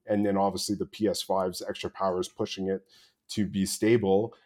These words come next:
Um, which is, that's, that's kind of interesting, but obviously they, they're, they're trying to, like, give you the best experience possible. They're, they're trying to give you as much detail with the best frame rate,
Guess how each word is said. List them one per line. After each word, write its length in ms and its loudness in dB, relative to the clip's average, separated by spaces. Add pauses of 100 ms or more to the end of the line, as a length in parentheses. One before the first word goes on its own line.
(220)
Um, 360 6
which 240 6
is, 320 -2
that's, 400 6
that's 220 6
kind 160 6
of 80 4
interesting, 680 2
but 380 4
obviously 480 4
they, 320 4 (120)
they're, 200 6
they're 260 4
trying 240 2
to, 140 4
like, 280 4 (120)
give 160 2
you 100 2
the 120 4
best 280 4
experience 420 -2
possible. 440 -6
They're, 180 0 (320)
they're 80 2
trying 220 4
to 60 6
give 180 2
you 100 8
as 100 6
much 300 4
detail 480 4
with 180 2
the 60 -8
best 340 0
frame 300 4
rate, 300 8